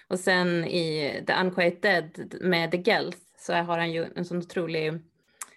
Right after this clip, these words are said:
eh, skuldkänsla, han har så mycket skuldkänslor inför dem och inför en, att han har, eh, kanske, va-, alltså vad han har o-, o-, orsakat,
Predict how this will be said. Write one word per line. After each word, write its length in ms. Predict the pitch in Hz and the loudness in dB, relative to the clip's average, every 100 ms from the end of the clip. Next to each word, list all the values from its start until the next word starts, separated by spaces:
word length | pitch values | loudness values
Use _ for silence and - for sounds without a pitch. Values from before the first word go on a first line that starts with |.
| _ | _
eh, 220 | - 170 165 | -4 -2 -2
skuldkänsla, 880 | - 269 208 180 180 302 202 180 | 0 4 4 2 0 2 2 0
han 80 | 175 | -2
har 40 | 190 | -2
så 100 | 202 | -4
mycket 180 | 196 | -4
skuldkänslor 680 | - 214 175 269 226 - 151 | -4 -2 0 0 0 0 -2
inför 480 | - 170 165 170 156 | -2 -4 -4 0 0
dem 560 | 180 262 214 135 143 180 | 0 2 2 2 -4 -4
och 60 | - | -2
inför 380 | 185 175 160 156 | 0 0 -2 0
en, 260 | - 175 | -2 -6
att 120 | 170 160 | -8 -8
han 160 | 170 170 | -6 -4
har, 260 | 156 - - | -6 -6 -10
eh, 160 | - - | -16 -8
kanske, 520 | 175 170 175 156 170 | -8 -4 -4 -4 -4
va-, 100 | 175 - | -4 -4
alltså 160 | 208 | -2
vad 160 | 202 208 | 0 2
han 180 | 180 165 | 2 0
har 300 | 160 - - | -4 -6 -6
o-, 140 | 202 - | -6 -6
o-, 380 | - - 185 175 | -10 -6 -6 -6
orsakat, 760 | - 190 - 220 220 156 - | -4 -4 0 -2 0 -6 -8